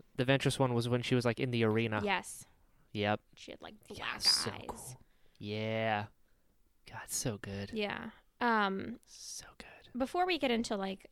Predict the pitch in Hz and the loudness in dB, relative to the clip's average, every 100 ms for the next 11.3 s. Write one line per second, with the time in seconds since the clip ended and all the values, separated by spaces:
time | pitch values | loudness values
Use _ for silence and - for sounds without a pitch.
0 | _ 202 190 190 - 196 - 190 180 185 | _ -8 -8 -8 -10 -10 -8 -8 -6 -8
1 | 190 190 190 - 185 190 - - 233 247 | -10 -10 -10 -10 -10 -10 -14 -8 -4 -2
2 | 277 302 330 - - - 226 254 311 226 | -2 -4 -6 -10 -16 -8 -4 0 0 2
3 | 202 196 214 196 190 190 180 180 190 214 | 0 -2 -4 -2 -2 -2 -4 -2 0 -2
4 | - _ 247 254 254 269 269 - 277 277 | -4 _ -6 -6 -4 -4 -4 0 2 2
5 | - 202 196 - - - - - - - | 0 -2 -2 -10 -20 -20 -20 -20 -20 -20
6 | - 139 262 285 359 403 262 220 - - | -6 0 4 6 4 6 2 2 -8 -16
7 | - 247 240 233 233 - 220 202 196 185 | 0 2 6 6 6 4 4 6 4 4
8 | 190 190 185 202 202 196 208 233 208 196 | 4 2 4 4 4 4 -2 0 0 0
9 | 208 208 240 269 277 254 220 - 226 202 | -2 0 2 4 4 4 2 0 0 0
10 | 185 214 208 190 196 196 226 226 233 - | 2 2 2 4 2 2 4 4 4 2
11 | 202 202 | 0 0